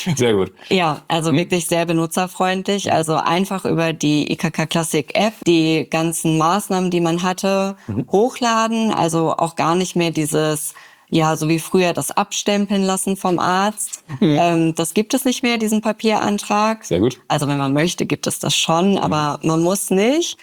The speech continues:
Speaker 1: Mhm.
Speaker 2: Man, äh, gibt einfach die Daten des Leistungserbringers oder zum Beispiel des Fitnessstudios an.
Speaker 1: Sportverein. Mhm.
Speaker 2: Genau, Sportverein. Und, äh, bestätigt die Richtigkeit seiner Daten,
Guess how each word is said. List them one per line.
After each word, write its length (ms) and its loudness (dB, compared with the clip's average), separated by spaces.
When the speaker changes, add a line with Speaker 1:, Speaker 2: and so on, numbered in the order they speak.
Speaker 1:
Mhm. 220 -2
Speaker 2:
Man, 260 2
äh, 320 0
gibt 180 0
einfach 480 0
die 200 0
Daten 340 0
des 160 -4
Leistungserbringers 1000 0
oder 200 0
zum 160 -2
Beispiel 300 0
des 160 -2
Fitnessstudios 1040 0
an. 220 2
Speaker 1:
Sportverein. 360 -2
Mhm. 100 0
Speaker 2:
Genau, 360 4
Sportverein. 920 -2
Und, 440 2
äh, 260 0
bestätigt 600 0
die 80 2
Richtigkeit 540 -2
seiner 280 0
Daten, 720 0